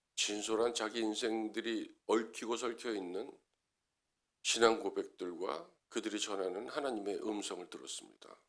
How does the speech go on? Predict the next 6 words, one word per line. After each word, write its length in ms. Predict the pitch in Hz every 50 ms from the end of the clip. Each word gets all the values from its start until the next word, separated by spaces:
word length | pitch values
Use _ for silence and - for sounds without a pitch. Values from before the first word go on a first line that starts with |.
| _ _ _
스물일곱 640 | - - - 143 147 151 135 120 110 110 123 123
명의 240 | 131 127 123 120 123
사내들이 760 | 120 - - 165 170 160 - - 95 82 - - - - - - - _ _ _ _ _ _
그 100 | - 110
산에 280 | - - 127 120 104
올라와서 760 | 104 95 87 90 76 90 85 87 82 78 - - 71 69 -